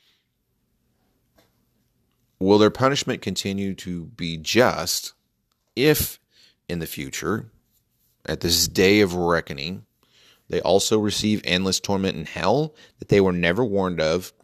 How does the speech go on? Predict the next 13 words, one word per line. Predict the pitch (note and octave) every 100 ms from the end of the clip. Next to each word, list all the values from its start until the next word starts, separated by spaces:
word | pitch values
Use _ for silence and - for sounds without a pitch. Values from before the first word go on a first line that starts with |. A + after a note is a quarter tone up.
| _ _ _ _ _ _ - -
never | F#2 F#2 F2 G2+
told | - F#2 E2+
about, | D#2 D2 D2 -
never | D#2 E2+ G#2
knew | G#2 F#2
anything | - F2 F#2+ F#2 F#2
at | F#2+ - - -
all | F2+ F#2+ D#2 D#2+
about? | - E2+ F#2+ - - - _ _ _ _ _ _ _ _ _ _ _ _ _ _ -
If | A#2+
so, | - - C#2+ - - _ _ _ - - - _ _ _ - - - _ _ -
will | A2+ G#2+ G#2+
eternal | F#2+ - A2+ A#2 B2 A#2+